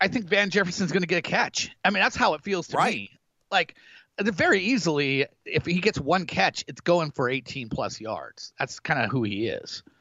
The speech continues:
Speaker 2: Well, that's exactly what it is. And you look at some of the advanced analytics here in the postseason, uh, a man that, yeah, look, he's only had forty-one, twenty-nine, and nine in terms of overall yardage in the three postseason games. So he's averaging fifteen point eight yards per catch,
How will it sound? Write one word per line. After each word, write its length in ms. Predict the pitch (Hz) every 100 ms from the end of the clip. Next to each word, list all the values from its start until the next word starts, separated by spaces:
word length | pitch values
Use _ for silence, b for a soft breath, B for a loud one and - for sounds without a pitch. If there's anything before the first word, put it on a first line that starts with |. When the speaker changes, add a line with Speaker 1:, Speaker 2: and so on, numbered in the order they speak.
| b b b b b
Speaker 2:
Well, 140 | 180 165
that's 120 | 151
exactly 360 | 160 180 202 170
what 80 | 127
it 80 |
is. 220 | 117 113 117
And 80 | 127
you 100 | 156
look 120 | 190
at 100 | 139
some 160 | 156
of 40 | 143
the 40 |
advanced 280 | 127 131 139
analytics 400 | 127 120 127 127
here 160 | 127 113
in 180 | 123 139
the 80 | 127
postseason, 920 | 127 127 107 139 156 151 113 85 82 - B B B B B
uh, 260 | 123 120 117
a 60 | 120
man 400 | 127 156 165 156
that, 320 | 139 131 127 -
yeah, 140 | 147
look, 180 | 123 120
he's 120 | 143
only 160 | 165 139
had 100 | 123
forty-one, 540 | - 165 151 135 131
twenty-nine, 480 | 117 139 135 123 110
and 80 | 104
nine 360 | 104 87 78 -
in 140 | 104
terms 240 | 107 127 107
of 80 | 110
overall 320 | 117 113 110
yardage 520 | 104 107 104 95 87
in 160 | - 110
the 80 | 110
three 240 | 104 110
postseason 560 | 95 117 110 113 98 98
games. 280 | 110 110 95
So 60 |
he's 120 | 110
averaging 320 | 120 196 143 107
fifteen 280 | 143 135
point 240 | 120 131 127
eight 60 | 117
yards 240 | 117 120
per 120 | 117
catch, 400 | 104 131 117 -